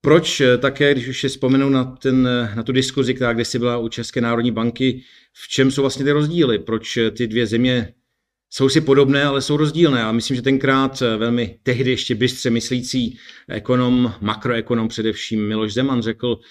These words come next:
když vzpomněl na víceméně stoletou tradici kampeliček například v Německu a de facto krachující kampeličky po necelých dvou, třech letech v České republice,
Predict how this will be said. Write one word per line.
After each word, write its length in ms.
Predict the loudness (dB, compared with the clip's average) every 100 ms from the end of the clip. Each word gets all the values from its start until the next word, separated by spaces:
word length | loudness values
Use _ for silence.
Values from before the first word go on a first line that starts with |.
| -20 -20 -6
když 160 | -6
vzpomněl 480 | -4 0 2 2 2
na 440 | 0 -2 -4 -8 _ _ _ _ _ _ _ -8
víceméně 460 | -8 -2 0 0 -2
stoletou 460 | 0 2 4 2
tradici 560 | 0 0 -2 -4 -2 -2
kampeliček 680 | -2 -2 0 0 -2 -4
například 420 | -8 -8 -8 -6 -6
v 60 |
Německu 840 | -6 -6 -8 -12 -4 -4 -4 -6 -12 _ _
a 440 | -8 -6 -6 -8 -12 -20 _ _ _ _
de 80 | -12
facto 340 | -6 -8 -4
krachující 520 | -2 -2 0 -2 -2 -4
kampeličky 640 | -2 0 -2 -2 -4 -6
po 380 | 0 0 0 -2 -8
necelých 580 | -8 -4 -2 -2 -6 -20 _
dvou, 180 | -2 -2
třech 280 | -2 -6 -4
letech 380 | -2 -4 -6 -6 -8
v 160 | -10
České 380 | -8 -8 -4 -4
republice, 680 | -2 -2 -2 -4 0 0